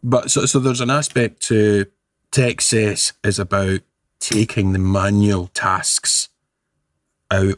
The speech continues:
of an individual's daily workload.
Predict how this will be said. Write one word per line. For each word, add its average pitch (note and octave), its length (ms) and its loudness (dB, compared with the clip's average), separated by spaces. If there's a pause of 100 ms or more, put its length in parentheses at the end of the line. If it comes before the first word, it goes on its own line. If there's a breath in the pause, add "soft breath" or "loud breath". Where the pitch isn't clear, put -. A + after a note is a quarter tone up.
of F#2 560 -2 (440)
an G2 100 0
individual's F#2 1040 -2 (180)
daily F#2+ 320 2
workload. F2 560 -2